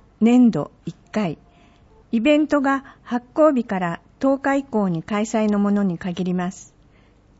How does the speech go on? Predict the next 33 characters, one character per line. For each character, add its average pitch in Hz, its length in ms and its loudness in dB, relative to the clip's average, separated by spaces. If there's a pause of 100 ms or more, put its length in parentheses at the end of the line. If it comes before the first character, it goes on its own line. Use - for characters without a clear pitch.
(120)
営 311 200 4
利 247 140 4
を 208 80 4
目 196 240 0
的 233 240 -6
と 220 120 -4
し 220 180 -6
な 214 100 0
い 214 80 0
な 180 140 -2
ど、 156 220 -8 (280)
掲 269 200 2
載 277 220 -2
審 277 260 -2
査 190 160 -4
が 175 100 -4
あ 165 60 -4
り 156 120 -6
ま 156 160 -6
す。 - 220 -20 (1160)
問 247 200 2
い 240 80 4
合 226 80 4
わ 220 120 2
せ、 214 280 -8 (520)
広 240 240 2
報 214 200 -2
課。 - 280 -8 (800)
電 226 280 4
話、 214 220 -2 (440)
九 294 180 0
三 254 380 0
零 175 300 -4